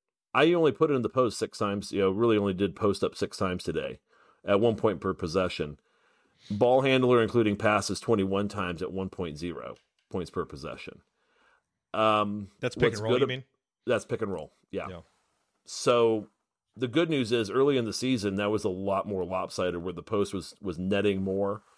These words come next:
Speaker 1: but that was actually pretty good pick and roll offense by Indiana tonight. Um, I, for what it's worth on a fifteen point loss,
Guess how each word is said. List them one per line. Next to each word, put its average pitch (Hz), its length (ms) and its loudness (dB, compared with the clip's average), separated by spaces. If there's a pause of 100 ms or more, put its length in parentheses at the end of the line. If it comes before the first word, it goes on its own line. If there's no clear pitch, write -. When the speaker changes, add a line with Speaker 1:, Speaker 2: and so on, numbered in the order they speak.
(520)
Speaker 1:
but 131 120 2
that 131 80 6
was 123 120 4
actually 117 320 0
pretty 147 400 0
good 123 260 2
pick 120 200 0
and 92 160 -2
roll 90 280 4
offense 85 360 -6
by 80 140 -4
Indiana 80 520 -8
tonight. 71 480 -14 (680)
Um, 87 420 0 (380)
I, 98 100 -4 (160)
for 113 160 2
what 104 160 6
it's 85 180 -4
worth 92 300 -2
on 87 100 -4
a 78 60 -8
fifteen 85 380 -6
point 69 260 -10
loss, - 400 -6